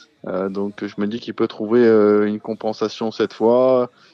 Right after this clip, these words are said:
Après, il y a des juments qui sont régulières et qui se plaisent sur le parcours. Le cinq Feltenel du Bel, le deux Hélène Bourgeoise.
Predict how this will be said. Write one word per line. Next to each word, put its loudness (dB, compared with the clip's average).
Après, -8
il -6
y -2
a -4
des -8
juments -6
qui -16
sont -4
régulières -2
et -2
qui -18
se -20
plaisent -4
sur -6
le -8
parcours. -2
Le 0
cinq -8
Feltenel -6
du -8
Bel, 2
le -2
deux -2
Hélène -2
Bourgeoise. 0